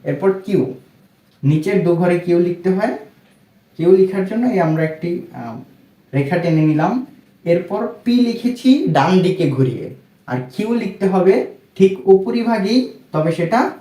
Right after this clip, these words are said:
বাঁ দিকে এভাবে ঘুরিয়ে দিলেই হবে কি? কিউ। ওকে, এরপর রয়েছে আর। আর কিভাবে লিখব? আর লেখার জন্য এই আমরা প্রথমে একটি রেখা টেনে নিলাম।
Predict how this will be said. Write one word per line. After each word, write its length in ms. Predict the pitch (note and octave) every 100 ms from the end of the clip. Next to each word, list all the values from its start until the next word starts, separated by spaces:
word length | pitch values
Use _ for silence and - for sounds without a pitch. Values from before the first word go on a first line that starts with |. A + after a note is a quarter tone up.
| - C3
বাঁ 360 | C3 D3 D3+
দিকে 200 | D#3+ D#3+
এভাবে 380 | F3 D#3+ D#3 D#3
ঘুরিয়ে 280 | C#3+ D3 E3
দিলেই 300 | D#3+ F#3 G3
হবে 180 | G3 A3
কি? 340 | - - C3 - - _ _ _ _
কিউ। 300 | F#3 D3+ - - - _ -
ওকে, 340 | C#3+ - - - - _ _ _ _ _ _ -
এরপর 300 | D3 D#3+ F#3
রয়েছে 400 | F#3+ F#3+ B3 - -
আর। 560 | C3 C#3 B2 G#2+ - - -
আর 240 | C3+ E3
কিভাবে 400 | F3 F#3 F#3 F#3
লিখব? 420 | F#3 F3 F#3 - - - _ _ -
আর 240 | C#3 E3
লেখার 360 | F#3 F#3 G3+ F#3
জন্য 340 | F#3 E3+ - D3+
এই 100 | D#3+
আমরা 220 | D#3 E3
প্রথমে 340 | E3 E3 F3
একটি 380 | E3+ - F#3+ - - - _ _ _ _ _ _ _ _ - C3+
রেখা 300 | D3+ D#3+ F3
টেনে 240 | E3 C3+
নিলাম। 340 | A2+ G2 F#2+